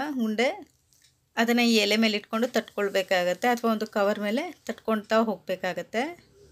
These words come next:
ಇದು ನೋಡೋದಕ್ಕೆ ಈ ಥರ ತೆಳುವಾಗಿ ಕಾಣುತ್ತೆ ಅಷ್ಟೇ, ಎಣ್ಣೆಗೆ ಹಾಕೊಂಡ್ರೆ ಗರ್ಗರಿಯಾಗಿ ಬರುತ್ತೆ ಕಜ್ಜಾಯ.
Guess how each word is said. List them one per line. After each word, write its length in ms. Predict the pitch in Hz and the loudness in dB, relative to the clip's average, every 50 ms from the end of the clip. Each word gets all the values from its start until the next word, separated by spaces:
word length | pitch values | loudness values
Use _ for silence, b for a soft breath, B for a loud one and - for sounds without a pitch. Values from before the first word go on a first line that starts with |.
| - - _ _ _ _ _ _ _ _ _ _ _ _ _ _ _ _ _ _ _ _ _ _ _ _ _ _ - | -20 -20 _ _ _ _ _ _ _ _ _ _ _ _ _ _ _ _ _ _ _ _ _ _ _ _ _ _ -10
ಇದು 120 | 226 208 | -6 0
ನೋಡೋದಕ್ಕೆ 400 | 220 226 220 214 247 262 247 - | 0 2 2 2 0 -2 0 -2
ಈ 40 | 254 | -2
ಥರ 140 | 233 240 247 254 | 0 0 0 0
ತೆಳುವಾಗಿ 500 | 247 - 226 208 196 202 208 214 226 226 | 0 0 0 0 2 2 0 0 0 -2
ಕಾಣುತ್ತೆ 420 | 226 - 196 180 190 214 220 202 | -4 -2 -2 -2 -2 -2 -2 -2
ಅಷ್ಟೇ, 340 | 180 - - - 262 262 247 | -2 -2 -2 0 0 2 0
ಎಣ್ಣೆಗೆ 260 | 220 208 214 220 220 | 0 0 0 0 0
ಹಾಕೊಂಡ್ರೆ 360 | 220 214 - - 208 214 247 | 0 -2 -2 -4 -4 -4 -4
ಗರ್ಗರಿಯಾಗಿ 720 | 240 - 196 185 185 202 196 196 190 190 185 185 185 214 | -2 0 0 0 0 -2 -2 0 2 2 2 2 0 -2
ಬರುತ್ತೆ 360 | 226 185 180 180 - - 196 190 | -2 -2 -2 -4 -4 -6 -8 -8
ಕಜ್ಜಾಯ. 420 | - 196 180 - 185 185 175 165 | -8 -8 -4 -2 0 0 0 0